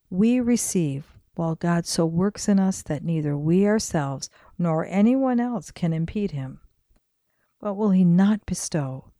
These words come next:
who is so eager to give, and who can give us all he desires? You may, perhaps,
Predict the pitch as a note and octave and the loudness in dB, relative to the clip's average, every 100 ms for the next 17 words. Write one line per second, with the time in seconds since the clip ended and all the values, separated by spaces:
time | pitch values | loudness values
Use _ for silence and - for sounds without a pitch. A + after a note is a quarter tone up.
0 | _ - G3+ F3+ - A3 A3 - F#3+ D#3+ | _ -6 -4 -4 0 2 2 2 -2 -2
1 | C#3+ - - - C3+ C3+ - _ _ _ | -8 -10 -12 -10 -10 -12 -18 _ _ _
2 | _ _ - F3+ F#3+ F#3 G3 F#3+ A#3 G3+ | _ _ -2 2 4 6 6 6 4 4
3 | C#3+ - _ _ _ G#3 A#3 B3+ G3 E3+ | -2 -4 _ _ _ 0 4 4 2 0
4 | F3+ F3+ F3 D3 B2+ D3 - - _ _ | -2 0 0 -2 -6 -14 -18 -20 _ _
5 | _ _ _ _ _ _ _ _ _ - | _ _ _ _ _ _ _ _ _ -2
6 | A#3+ A#3 A#3+ A#3+ A3+ _ - - G#3+ - | 2 4 4 2 -2 _ -16 -10 -10 -6
7 | F3+ C3 - - | -6 -6 -14 -20